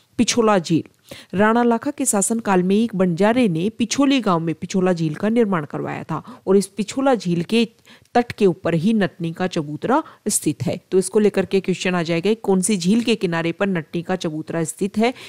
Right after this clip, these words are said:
या कौन से राजा के शासन काल में पिछोला झील का निर्माण करवाया गया था। नेक्स्ट है कुंभाहाड़ा। कुंभाहाड़ा की इतिहास को जानने के लिए पहले आप थोड़ी सी बैकग्राउंड में हम देखेंगे।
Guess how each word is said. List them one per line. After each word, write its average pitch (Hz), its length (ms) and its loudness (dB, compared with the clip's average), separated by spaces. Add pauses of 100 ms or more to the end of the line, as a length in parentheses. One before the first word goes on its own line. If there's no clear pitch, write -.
(140)
या 185 60 0
कौन 185 240 -2
से 208 140 2
राजा 175 280 0
के 214 160 0
शासन 170 340 -2
काल 165 240 -2
में 180 100 -2
पिछोला 170 400 -4
झील 156 200 -4
का 165 140 -4
निर्माण 165 400 -2 (280)
करवाया 160 360 2
गया 117 220 -8
था। - 180 -10 (480)
नेक्स्ट 220 300 0
है 240 60 6
कुंभाहाड़ा। 180 600 0 (600)
कुंभाहाड़ा 233 420 6
की 262 220 -2 (160)
इतिहास 196 320 2
को 226 120 0
जानने 185 320 0
के 208 140 2
लिए 185 180 2
पहले 180 260 2
आप 175 180 0 (100)
थोड़ी 208 200 4
सी 214 120 0
बैकग्राउंड 170 480 0
में 175 60 0
हम 170 140 0
देखेंगे। 175 440 -6